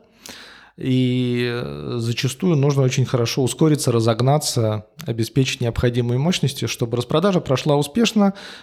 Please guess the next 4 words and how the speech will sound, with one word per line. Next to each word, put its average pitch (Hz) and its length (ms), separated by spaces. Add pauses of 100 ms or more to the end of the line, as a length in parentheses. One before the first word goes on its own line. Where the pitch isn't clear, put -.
(140)
а 123 580
все - 200
заказы 117 580 (300)
прошли 117 680